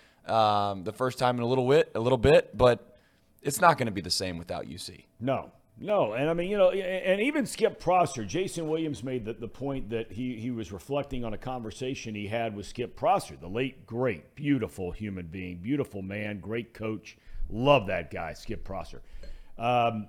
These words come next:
Speaker 2: that even he said when he was at Xavier, he said, "There is something to be said for a team that has a town or a state in its name. University of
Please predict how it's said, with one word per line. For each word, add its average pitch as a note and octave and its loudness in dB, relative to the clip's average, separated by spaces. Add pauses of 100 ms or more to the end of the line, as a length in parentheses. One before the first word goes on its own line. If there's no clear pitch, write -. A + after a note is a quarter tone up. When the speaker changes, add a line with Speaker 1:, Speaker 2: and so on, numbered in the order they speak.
(360)
Speaker 2:
that F3 2
even A#3 2
he C4+ 0
said G#2 -4 (600)
when C3 -2
he D#3 2
was F3 2
at F#3 4
Xavier, A3 0 (300)
he D3 -2
said, D3+ 0
"There A3+ 4
is A#3+ -2
something G#3 -2
to F3+ -6
be D#3+ -6
said F2+ -4 (600)
for D3 2
a C3 0
team C3 -6
that B2+ 0
has B2 2
a A2+ -4
town E3+ -2
or C3+ 0
a A#2 -2
state - -8 (420)
in C#3 0
its C#3 -4
name. A#3 -4 (460)
University D3+ 2
of A#3+ 6